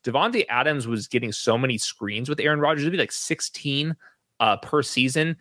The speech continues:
Garrett Wilson didn't necessarily have that. I think partially because they would get Elijah Moore in that category. But I think that Aaron Rodgers, there's, there's these, some of these looks that he has where it's by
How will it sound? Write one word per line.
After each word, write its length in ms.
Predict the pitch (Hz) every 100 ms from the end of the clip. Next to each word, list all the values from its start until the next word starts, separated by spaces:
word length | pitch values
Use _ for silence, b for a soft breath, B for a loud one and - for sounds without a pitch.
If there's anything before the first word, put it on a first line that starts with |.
| b _
Garrett 280 | 143 202 160
Wilson 380 | 131 160 156 117
didn't 320 | 123 123 -
necessarily 560 | 117 123 120 135 113 101
have 240 | 120 120
that. 100 | 110
I 60 | 117
think 180 | 127 - _ _
partially 380 | - 120 123 127
because 340 | 117 117 113
they 80 | 110
would 140 | 107 104
get 120 | 101
Elijah 320 | 98 98 104
Moore 280 | 95 95 117
in 60 |
that 140 | 120 -
category. 440 | 127 131 131 139
But 100 | 117
I 60 | 117
think 160 | 156
that 120 | 190 -
Aaron 220 | 147 123
Rodgers, 240 | 110 120
there's, 300 | 110 180 190 b b b
there's 140 | 143 180
these, 220 | 226 147 _
some 200 | - 160
of 60 | 160
these 220 | 139 110
looks 260 | 107 117 -
that 100 | 151
he 60 |
has 340 | 143 147 170 135
where 240 | 127 123
it's 160 | 135 120 - _ -
by 400 | 120 131 175 190